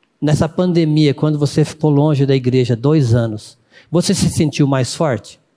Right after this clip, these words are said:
Pensa sério aí, pensa com você. Dois anos quase, um ano e pouco sem vir na igreja, na comunidade, só pela internet. Você se sentiu mais forte?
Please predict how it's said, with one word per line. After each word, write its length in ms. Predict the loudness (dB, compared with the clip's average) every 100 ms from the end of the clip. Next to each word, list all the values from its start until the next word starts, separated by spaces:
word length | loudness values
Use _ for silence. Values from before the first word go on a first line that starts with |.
| _ _ _ _ _ _ _ _
Pensa 280 | -2 0 0
sério 380 | 0 0 2 0
aí, 80 | -2
pensa 320 | -2 -2 -2
com 140 | -2
você. 440 | 0 -2 -2 -6 -8 _ _ _ _ _ -8
Dois 420 | -2 2 2 2
anos 320 | 2 0 -4
quase, 420 | -4 -2 -2 -2
um 100 | -2
ano 160 | 0 -2
e 20 |
pouco 280 | 0 -2 -2
sem 220 | -4 -4
vir 220 | 0 0
na 100 | 0
igreja, 320 | -2 0 0 0
na 80 |
comunidade, 800 | -4 -4 -2 -2 -2 -2 -4 -10 -20 -12
só 300 | -4 -2 0
pela 180 | 0 0
internet. 800 | 0 0 0 0 -2 -8 -20 _ _ _ _ _ _ _ _ _ -8
Você 120 | -2
se 140 | 0 0
sentiu 340 | 0 0 0
mais 220 | 0 -2
forte? 420 | -2 -2 -4 -12